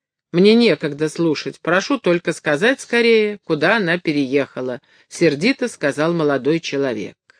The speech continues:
Грудь у девицы Кривоноговой заколыхалась. "Я не указчик", — отвечала она с гордостью.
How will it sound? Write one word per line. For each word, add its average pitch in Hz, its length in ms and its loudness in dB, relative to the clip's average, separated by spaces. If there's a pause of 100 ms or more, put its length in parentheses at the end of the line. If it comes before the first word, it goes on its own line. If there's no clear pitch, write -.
(960)
Грудь 131 800 -6
у 135 120 -6
девицы 131 500 -4
Кривоноговой 196 1040 -4 (100)
заколыхалась. - 1200 -8 (560)
"Я 165 240 4
не 196 160 6
указчик", — - 1040 -2
отвечала 170 640 2
она 175 220 2
с 170 100 -6
гордостью. 160 960 -2